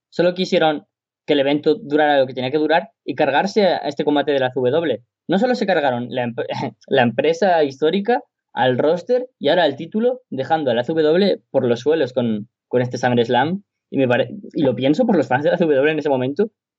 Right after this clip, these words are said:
y es que yo estaría arrancándome de los pelos y cargando ya la, las mazas y todo para <laughs> ir a las oficinas de W W E.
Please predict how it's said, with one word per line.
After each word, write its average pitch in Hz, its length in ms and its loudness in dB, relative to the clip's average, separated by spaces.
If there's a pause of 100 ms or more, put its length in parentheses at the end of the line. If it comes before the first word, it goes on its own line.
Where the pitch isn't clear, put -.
y 113 80 -10
es 113 100 -12
que 107 240 -4
yo 110 140 0
estaría 139 720 0
arrancándome 135 720 -4
de 156 80 2
los 123 160 -2
pelos 156 500 -2
y 120 300 -6 (300)
cargando 123 440 0
ya 135 640 0
la, 92 200 -6
las 95 200 -12
mazas 131 440 0
y 120 80 -6
todo 127 240 0
para 110 280 0 (320)
<laughs> - 320 -8
ir 135 140 0
a 123 60 2
las 123 140 0
oficinas 123 440 0
de 127 60 4
W 117 340 2
W 110 260 2
E. 151 40 -4